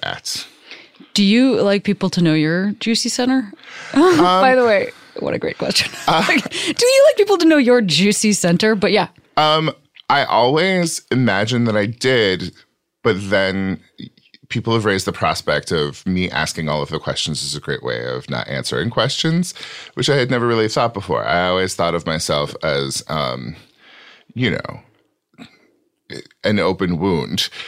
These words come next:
Speaker 1: um, or maybe more a lactating breast, <laughs> you know? Um, and I, you know, I, I didn't think about the way that, mm, you know, there are things that I, that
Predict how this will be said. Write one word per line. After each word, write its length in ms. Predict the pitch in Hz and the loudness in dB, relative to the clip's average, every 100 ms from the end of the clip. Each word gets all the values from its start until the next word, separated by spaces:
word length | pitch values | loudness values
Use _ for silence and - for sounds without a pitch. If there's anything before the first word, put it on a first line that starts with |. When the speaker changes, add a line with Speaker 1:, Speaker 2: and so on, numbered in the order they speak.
| - _ | -18 _
Speaker 1:
um, 540 | 90 80 78 76 80 - | 0 2 0 -2 -6 -2
or 340 | 143 151 143 - 110 107 123 120 | 2 4 2 -2 -8 -8 -8 -2
maybe 260 | 185 208 190 | 0 2 2
more 240 | 147 127 | 2 2
a 60 | 117 | 2
lactating 600 | 110 92 90 - 90 85 | 0 0 -2 -2 -2 -4
breast, 560 | - - - - - 170 | -4 -6 -6 -4 -2 0
<laughs> 160 | 214 151 | 0 2
you 160 | 165 | 2
know? 380 | 139 117 127 226 - - - - _ | 2 2 2 0 -4 -6 -6 -6 _
Um, 720 | 120 120 113 113 113 135 156 - - | 2 2 2 2 0 0 -4 -4 -4
and 800 | 113 117 104 104 110 - - - - - - - _ - | -2 0 0 -2 -6 -6 -6 -8 -12 -20 -20 -20 _ -2
I, 240 | 90 87 - | 0 0 -2
you 120 | 156 | 0
know, 120 | 110 | 0
I, 200 | 90 87 | 0 -2
I 140 | - 101 | -4 -4
didn't 320 | 107 107 92 | -2 -4 -2
think 200 | 92 85 | -4 -2
about 400 | 80 69 65 - | -2 -2 -4 -8
the 120 | 90 | -8
way 240 | 78 73 76 | -6 -4 -4
that, 300 | 71 73 - _ _ _ _ _ _ _ _ 151 | -4 -6 -10 _ _ _ _ _ _ _ _ -6
mm, 160 | 156 - | -4 -2
you 160 | 226 | -2
know, 160 | 185 107 | 0 0
there 200 | 120 117 | 0 0
are 160 | 104 | 0
things 340 | 113 104 98 - | -2 -4 -4 -2
that 300 | 90 82 82 - _ _ _ - - - | 0 0 -4 -10 _ _ _ -14 -12 -6
I, 320 | 78 78 80 87 - _ | -4 -2 -4 -8 -14 _
that 140 | 104 | -8